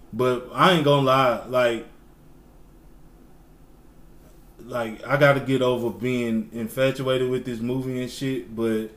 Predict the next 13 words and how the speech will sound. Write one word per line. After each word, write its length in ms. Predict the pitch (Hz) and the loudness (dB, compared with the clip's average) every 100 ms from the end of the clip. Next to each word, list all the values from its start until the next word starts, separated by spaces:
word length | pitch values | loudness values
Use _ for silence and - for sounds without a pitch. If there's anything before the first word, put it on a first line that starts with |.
| - - - | -20 -20 -12
like, 380 | 107 113 110 107 - - - | -4 0 0 -4 -12 -20 -6
that's 320 | 123 139 139 | 0 0 0
also, 300 | 120 139 117 | -2 -2 2
right 160 | 123 131 | 2 2
now, 200 | 135 120 | 0 4
Harder 280 | 143 143 | 4 4
to 80 | 117 | 2
Fall 320 | 107 127 123 117 | -2 2 4 2
is 80 | |
the 60 | 110 | 0
number 280 | 107 113 113 | -2 0 -2
one 200 | 113 117 | -2 -2
movie. 340 | 107 110 95 | -2 -2 -4